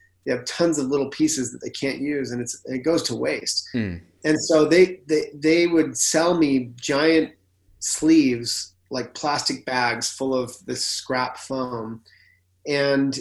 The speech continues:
Speaker 1: um, I was just kind of, like, doing them a favor to take it off their hands. And I was taking it home and cutting it up on that paper cutter. And it would take me, like, a week, and it was terrible.
Speaker 2: Okay.
Speaker 1: And I only did that maybe two or three times before I was down there picking up some foam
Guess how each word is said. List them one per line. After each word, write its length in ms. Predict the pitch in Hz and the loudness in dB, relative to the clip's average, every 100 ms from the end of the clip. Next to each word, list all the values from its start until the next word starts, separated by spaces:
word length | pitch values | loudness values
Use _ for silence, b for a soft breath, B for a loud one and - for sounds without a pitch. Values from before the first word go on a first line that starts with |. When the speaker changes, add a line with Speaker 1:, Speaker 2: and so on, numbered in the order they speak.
| - | -6
Speaker 1:
um, 400 | 139 135 135 127 135 | -4 -2 0 -2 2
I 120 | 156 | 4
was 180 | 160 139 | 4 4
just 400 | 135 - - _ _ _ | 0 -2 -12 _ _ _
kind 260 | - 147 139 | -8 -2 0
of, 120 | 127 | 0
like, 200 | 131 127 | -2 -2
doing 180 | 147 147 | 0 0
them 160 | 135 127 | 2 0
a 60 | |
favor 340 | 123 139 139 123 | 2 2 4 0
to 100 | 117 | -2
take 240 | 135 127 | -2 -2
it 60 | 127 | -2
off 180 | 123 | -2
their 120 | 123 110 | -4 -6
hands. 420 | 139 135 127 127 | -4 -2 -2 -2
And 100 | 127 | -2
I 40 | |
was 80 | 127 | -2
taking 320 | - 156 165 | 2 2 4
it 120 | 147 123 | 2 2
home 280 | 131 135 | -2 0
and 100 | 127 | -2
cutting 280 | 127 139 143 | -2 -2 0
it 80 | 135 | 0
up 160 | 127 127 | 0 -2
on 80 | |
that 180 | 123 - | -4 -4
paper 260 | - 135 135 | -6 -6 -6
cutter. 460 | - 123 123 120 B B B _ - | -4 -2 -2 -4 B B B _ -2
And 120 | 143 | 4
it 120 | 214 | 6
would 100 | 175 | 6
take 260 | - 180 185 | 6 4 6
me, 120 | 143 | 4
like, 160 | 127 120 | 2 0
a 100 | 117 | -2
week, 460 | 123 143 123 101 - - | 0 2 0 0 -14 -4
and 100 | 147 | -2
it 20 | |
was 120 | 135 | 0
terrible. 640 | - 170 160 127 - - - b b | 0 4 6 4 0 -10 -14 b b
Speaker 2:
Okay. 100 | 127 | 0
Speaker 1:
And 40 | 151 | 4
I 60 | 202 | 6
only 160 | 175 | 8
did 160 | 160 156 | 6 6
that 360 | 143 - - _ _ _ _ _ _ - | 4 2 -4 _ _ _ _ _ _ -2
maybe 240 | 160 143 135 | 2 2 2
two 280 | - 196 | 0 6
or 60 | 180 | 6
three 240 | - 156 | 6 4
times 640 | 143 156 156 143 131 127 b b b _ | 4 0 0 2 2 -2 b b b _
before 320 | 147 - 160 147 | -12 2 4 6
I 40 | |
was 140 | 139 | 4
down 240 | 120 156 160 | 4 4 6
there 120 | 151 | 4
picking 320 | - 156 147 143 | 2 -2 0 0
up 140 | - | -2
some 200 | - 123 | -6 -8
foam 600 | - 147 143 127 123 | -4 0 2 2 -2